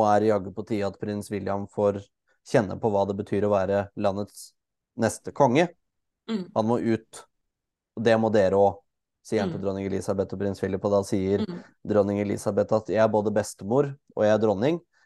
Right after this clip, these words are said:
Speaker 1: og akkurat
Speaker 2: Mm.
Speaker 1: nå så får førstnevnte forrang."
Speaker 2: Mm.
Speaker 1: Den funker. Og, eh, når de går bak kista til Diana,
Speaker 2: Mm.
Speaker 1: og, eh,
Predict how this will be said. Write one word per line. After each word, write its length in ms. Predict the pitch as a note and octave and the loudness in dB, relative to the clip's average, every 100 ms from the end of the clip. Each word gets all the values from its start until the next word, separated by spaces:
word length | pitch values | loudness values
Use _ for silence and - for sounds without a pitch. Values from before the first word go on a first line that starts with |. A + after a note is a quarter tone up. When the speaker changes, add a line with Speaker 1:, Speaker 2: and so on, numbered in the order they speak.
| - | -2
Speaker 1:
og 120 | G#2+ | 0
akkurat 260 | G2+ A2 G#2+ | 2 2 2
Speaker 2:
Mm. 60 | |
Speaker 1:
nå 140 | G#2+ G2+ | 0 -4
så 100 | A2+ | -4
får 220 | - G2+ | -4 -2
førstnevnte 640 | G2+ F#2 - G2+ F#2+ - - | -2 -6 -4 -6 -4 -4 0
forrang." 420 | G2+ F#2+ G2 F2 _ _ _ _ _ _ | 2 2 0 -4 _ _ _ _ _ _
Speaker 2:
Mm. 220 | G3 E3+ - _ _ _ _ - | -12 -12 -16 _ _ _ _ -2
Speaker 1:
Den 400 | G2+ A#2+ B2+ - _ _ _ | 0 2 -2 -10 _ _ _
funker. 460 | - A#2 A2 E3+ E3+ _ _ _ _ _ _ _ _ _ _ _ _ | -4 -4 0 0 0 _ _ _ _ _ _ _ _ _ _ _ _
Og, 440 | A2 A#2 C3 - - _ _ _ _ _ _ _ _ _ | 4 8 8 6 -2 _ _ _ _ _ _ _ _ _
eh, 440 | A#2 A#2+ A2+ A2 A2 | -2 0 2 0 0
når 160 | A2 G#2+ | 0 0
de 80 | A2+ | -2
går 180 | G#2 G#2 | -2 -2
bak 220 | F#2+ G#2 | 0 -2
kista 580 | - A2 - - F#2 F2+ _ _ - | -4 -12 -8 -4 -2 -4 _ _ -4
til 120 | G2+ | 2
Diana, 500 | G2 F#2 F2 F#2 F#2 _ _ _ _ _ | 4 4 2 -4 -6 _ _ _ _ _
Speaker 2:
Mm. 320 | - F#3+ E3+ - _ - | -10 -10 -12 -18 _ -2
Speaker 1:
og, 320 | G#2 G#2 - _ - | 2 2 0 _ -2
eh, 500 | G2 G2+ G2+ G2+ | 2 4 4 4